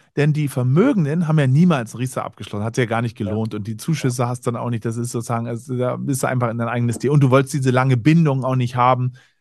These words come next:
Speaker 1: ähm, das hast du eh nicht gemacht. Also Vermögende, äh, haben, haben das Zeug eh nicht angefasst,
Speaker 2: Ja.
Speaker 1: sozusagen, sondern gerade die, die es am meisten, äh, brauchen,
Speaker 2: Brauchen, ja.
Speaker 1: hat man um das, äh, hat man um das beraubt, äh,
Speaker 2: Ja.
Speaker 1: äh, Wahnsinn. Da müsste eigentlich,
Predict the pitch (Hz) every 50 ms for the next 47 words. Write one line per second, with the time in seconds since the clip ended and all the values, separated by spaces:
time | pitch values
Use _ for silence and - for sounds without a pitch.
0 | _ _ - 135 131 127 123 120 123 131 _ _ _ _ - 127 127 - 160 156
1 | - 127 - 147 156 160 139 - - - 113 113 - - - - 127 120 - 117
2 | 123 151 208 226 214 196 160 139 139 131 127 127 123 131 131 123 120 120 120 120
3 | 123 120 110 - 120 120 127 123 117 - - - 127 123 123 127 160 185 185 143
4 | 131 - 123 120 117 - - 139 - 202 - - _ _ - - 113 - _ _
5 | _ - 135 131 - 143 143 139 135 143 135 139 139 127 120 123 123 143 175 214
6 | 240 240 226 202 160 151 170 180 185 185 151 160 151 147 139 139 135 135 143 156
7 | 151 - - - 147 139 135 135 - - 135 127 123 - 135 131 123 123 123 143
8 | 165 190 190 - - 139 160 190 185 185 - _ _ - - - 160 165 - 180
9 | 170 165 165 156 - 143 143 139 143 139 156 160 - - - - - 147 139 135
10 | 127 127 127 120 - 135 135 135 - 147 135 127 123 131 123 123 - - 127 110
11 | 110 117 135 151 156 _ _ - - 127 127 123 120 117 117 113 117 117 110 -
12 | 120 117 113 113 113 113 110 - _ _ _ _ _ _ _ - 131 139 156 160
13 | 139 131 127 135 151 160 - 202 - 185 180 190 175